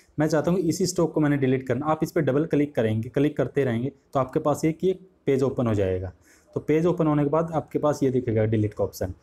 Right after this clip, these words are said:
आप इस पर क्लिक करेंगे तो आपका ये स्टॉक डिलीट हो जाएगा। और डिलीट होने के बाद आपको क्या करना पड़ेगा,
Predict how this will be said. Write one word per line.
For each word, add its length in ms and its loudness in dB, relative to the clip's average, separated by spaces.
आप 180 0
इस 80 0
पर 100 0
क्लिक 300 0
करेंगे 340 2
तो 60 2
आपका 200 0
ये 100 4
स्टॉक 300 -2
डिलीट 260 2
हो 80 2
जाएगा। 400 -2
और 100 -2
डिलीट 260 2
होने 240 2
के 140 2
बाद 180 2
आपको 200 0
क्या 160 2
करना 220 0
पड़ेगा, 340 0